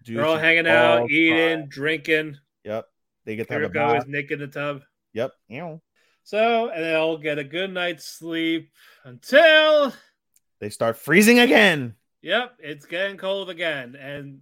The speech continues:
Speaker 1: Kiriko's basically saying, "Everyone leave, like, just start running. Like, just go,
Speaker 2: Yeah, yeah, it's
Speaker 1: go."
Speaker 2: gonna evacuate, yep.
Speaker 1: Yeah,
Speaker 2: And they're like,
Speaker 1: and
Speaker 2: "Wait,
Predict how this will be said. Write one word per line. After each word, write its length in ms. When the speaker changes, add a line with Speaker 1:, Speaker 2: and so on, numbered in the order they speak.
Speaker 1:
Kiriko's 640
basically 320
saying, 260
"Everyone 680
leave, 300
like, 160
just 160
start 300
running. 340
Like, 180
just 220
go, 500
Speaker 2:
Yeah, 140
yeah, 40
it's 160
Speaker 1:
go." 300
Speaker 2:
gonna 120
evacuate, 440
yep. 260
Speaker 1:
Yeah, 140
Speaker 2:
And 180
they're 140
like, 100
Speaker 1:
and 80
Speaker 2:
"Wait, 340